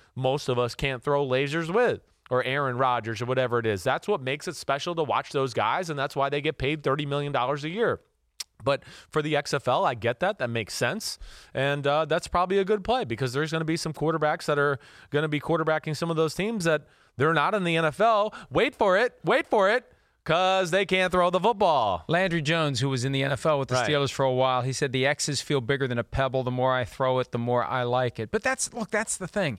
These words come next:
Speaker 1: Yeah.
Speaker 2: You have got to
Speaker 1: Yeah.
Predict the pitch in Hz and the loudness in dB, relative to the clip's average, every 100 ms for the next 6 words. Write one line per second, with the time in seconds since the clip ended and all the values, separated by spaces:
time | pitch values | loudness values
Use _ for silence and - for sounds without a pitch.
0 | - 113 98 87 - - 143 165 127 143 | -8 -4 -4 -6 -14 -10 -6 -6 -6 -8
1 | 123 - - 139 135 - - _ _ _ | -10 -8 -4 -2 -2 -4 -14 _ _ _
2 | - - 120 110 104 101 _ 185 214 | -6 -4 -4 -4 -6 -10 _ -2 0